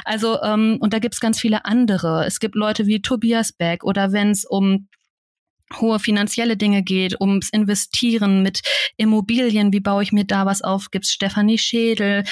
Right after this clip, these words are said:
ähm, auf Instagram gibt es Misses Property dazu, da gibt's so viele verschiedene Leute, einfach mal umgucken. Ähm, ich baue grad noch mit meiner,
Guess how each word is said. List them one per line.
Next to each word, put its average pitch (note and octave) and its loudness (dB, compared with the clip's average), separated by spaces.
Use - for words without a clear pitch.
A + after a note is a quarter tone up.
ähm, F#3+ 2
auf F#3 -4
Instagram F#3+ 0
gibt - -4
es F#3+ -2
Misses G3 0
Property G#3+ -2
dazu, G3 0
da G#3 -2
gibt's G3+ -6
so A#3+ 0
viele C4 0
verschiedene B3 0
Leute, B3 0
einfach A#3+ -2
mal G#3+ 2
umgucken. C#4 0
Ähm, A3 2
ich A#3 -6
baue B3 -2
grad A3+ -2
noch A3 0
mit G#3+ 2
meiner, G#3+ 2